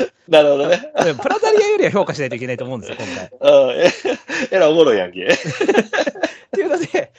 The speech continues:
Speaker 2: 本命です。
Speaker 1: うん。
Speaker 2: あの、だから、まあ、十って感じ。今回、だから、あんまリズムいい馬そこまでいないんで。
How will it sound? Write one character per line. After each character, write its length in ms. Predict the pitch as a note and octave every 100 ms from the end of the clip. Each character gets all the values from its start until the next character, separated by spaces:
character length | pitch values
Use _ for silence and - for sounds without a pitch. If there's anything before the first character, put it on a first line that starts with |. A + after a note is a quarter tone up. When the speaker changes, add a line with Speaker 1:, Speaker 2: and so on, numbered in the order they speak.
| _
Speaker 2:
本 200 | - E3+
命 120 | C3+ B2+
で 60 |
す。 240 | B2+ - -
Speaker 1:
う 60 |
ん。 60 | C3
Speaker 2:
あ 80 | D3+
の、 160 | D3
だ 100 | F#3+
か 60 | E3
ら、 60 | D3+
ま 100 | D#3+
あ、 40 |
十 140 | D#3+
っ 240 | G#4+ - -
て 80 | -
感 180 | E4
じ。 120 | F4 G#4+
今 160 | A4 A4+
回、 140 | C#3+
だ 80 | -
か 80 | A#2+
ら、 80 |
あ 40 | D#3+
ん 20 |
ま 80 | A4+
リ 100 | G4
ズ 200 | C5+ B4
ム 100 | F3
い 60 | F#3
い 40 |
馬 120 | C3+
そ 140 | - B2
こ 100 | D#3+
ま 80 |
で 80 | C#3
い 40 | A#2+
な 60 |
い 80 | B2
ん 80 | F#2+
で。 320 | B2 G2+